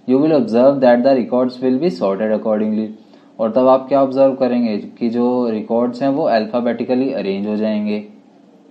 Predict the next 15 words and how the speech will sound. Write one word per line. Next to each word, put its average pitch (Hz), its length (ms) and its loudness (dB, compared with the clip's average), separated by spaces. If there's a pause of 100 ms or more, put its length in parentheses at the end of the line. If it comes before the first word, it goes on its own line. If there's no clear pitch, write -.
(1400)
तो 113 380 0
आपको 107 360 0
दिखा 107 280 -4
देता 104 200 -2
हूँ 139 160 2
home 104 300 -2
tab 120 140 2
menu 113 320 0
के 117 100 0
through 113 280 -4
कैसे 113 280 -2
करते 117 240 -6
हैं 113 60 -2
इसको 113 200 -8
sorting। 113 460 -4